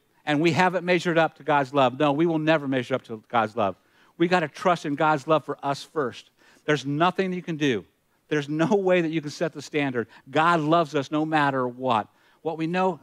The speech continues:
<laughs> we know how much God loves us, and we put our trust in his love and only in his love.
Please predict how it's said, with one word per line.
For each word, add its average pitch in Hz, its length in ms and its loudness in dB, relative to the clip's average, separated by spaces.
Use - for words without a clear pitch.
<laughs> - 180 -18
we 185 240 2
know 185 220 2
how 165 160 2
much 156 200 0
God 156 220 4
loves 151 200 2
us, 143 100 -4
and 147 140 -2
we 147 100 0
put 165 200 -4
our 156 100 4
trust 156 440 -4
in 135 140 -6
his 147 540 2
love 131 460 2
and 127 180 -4
only 127 300 0
in 110 80 -2
his 107 200 -6
love. 98 280 -8